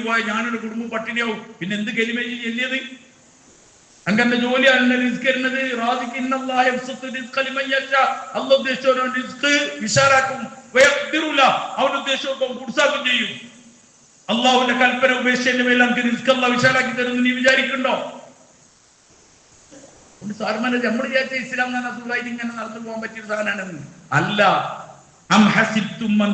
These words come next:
تدخلوا الجنة ولما يأتكم مثل الذين خلوا من قبلكم مستهم البأساء والضراء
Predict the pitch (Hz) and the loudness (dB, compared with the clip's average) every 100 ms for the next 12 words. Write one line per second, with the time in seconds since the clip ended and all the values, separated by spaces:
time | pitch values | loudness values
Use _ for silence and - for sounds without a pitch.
0 | - 220 - 220 214 202 202 190 208 196 | 0 -4 -4 -4 -4 -2 -2 0 0 0
1 | 175 147 - - - - 208 202 202 196 | 0 -2 -6 -14 2 6 8 8 6 4
2 | 190 202 - 214 - 202 196 202 214 202 | 4 2 0 -2 2 0 2 0 0 0
3 | 202 208 202 214 190 - 226 220 208 214 | 0 -2 2 2 2 2 4 6 4 2
4 | - 240 233 226 220 214 156 - - 226 | 0 -4 -2 -2 -2 -4 -4 -10 -6 0
5 | 240 - 254 220 214 220 208 214 220 - | 0 2 2 6 6 6 4 2 0 2
6 | 214 202 202 208 208 208 208 208 196 | 6 6 4 0 0 2 4 4 4